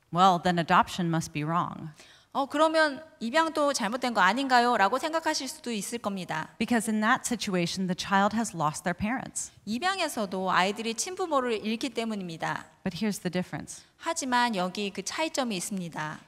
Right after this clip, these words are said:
Speaker 1: In the world of children's rights and in the world of God's kingdom,
Speaker 2: 아동 인권의 세계와 하나님의 나라에서는
Speaker 1: God insists that the strong sacrifice for the weak.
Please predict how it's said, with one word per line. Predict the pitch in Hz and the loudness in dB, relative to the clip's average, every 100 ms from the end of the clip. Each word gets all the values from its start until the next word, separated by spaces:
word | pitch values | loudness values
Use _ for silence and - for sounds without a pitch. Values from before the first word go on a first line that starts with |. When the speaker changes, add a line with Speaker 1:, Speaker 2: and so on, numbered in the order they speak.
| - | 2
Speaker 1:
In | 226 | 4
the | 226 | 4
world | 226 262 302 | 4 4 4
of | 294 | 0
children's | - 277 269 262 - | -2 -2 0 -2 2
rights | 208 208 - - - | 2 2 -2 -8 -2
and | 240 254 180 180 - - | 4 6 4 2 -6 -2
in | 196 | 0
the | 196 180 | 0 2
world | 208 202 196 | 4 4 4
of | 170 160 | 0 6
God's | 175 170 - | 6 6 0
kingdom, | - 185 147 123 156 - - _ | -2 -2 -2 -4 -6 -12 -20 _
Speaker 2:
아동 | - 208 294 254 | -2 0 2 0
인권의 | 233 233 233 | 2 2 2
세계와 | 240 302 262 226 185 185 185 | 0 -2 2 4 6 6 4
하나님의 | 294 311 294 247 214 | 2 2 2 0 0
나라에서는 | 190 170 190 185 185 175 208 190 - - _ _ _ - | 2 2 2 0 -2 -2 -2 -4 -8 -20 _ _ _ 2
Speaker 1:
God | 240 277 302 | 8 10 8
insists | 226 - 214 202 - - - _ _ - | 4 2 0 -2 -4 -8 -10 _ _ 2
that | 214 190 | 4 4
the | |
strong | 185 - - 220 208 175 185 208 - - | 2 0 2 6 8 6 2 -4 -12 -6
sacrifice | - 202 185 185 - 165 156 - | 2 4 4 2 0 0 -2 -4
for | - 165 | -6 -6
the | 160 | -4
weak. | 175 151 - | -4 -6 -12